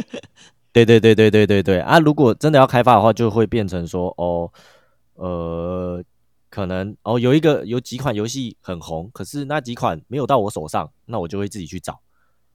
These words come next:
Speaker 1: 哦。
Speaker 2: 我就会自己，自己去找他们，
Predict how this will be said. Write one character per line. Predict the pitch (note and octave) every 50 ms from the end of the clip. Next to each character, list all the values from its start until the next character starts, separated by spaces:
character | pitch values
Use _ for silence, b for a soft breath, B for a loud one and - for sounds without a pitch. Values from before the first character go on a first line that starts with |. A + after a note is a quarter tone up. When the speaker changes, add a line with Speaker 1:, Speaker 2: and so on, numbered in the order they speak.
| _ _ _ _ _ _ _ _ _
Speaker 1:
哦。 | - E3 F3 G3+ G#3
Speaker 2:
我 | -
就 | - A2+
会 | A#2+ B2+
自 | A#2+ C#3+
己， | B2+ A#2+ A2+ A2+ -
自 | - C3
己 | F#2 F#2+ F2
去 | E2+ G#2+ A2+ G#2+ G#2 G2 F#2 E2+ -
找 | - - E2
他 | D#2 E2 F#2
们， | F#2+ G2 E2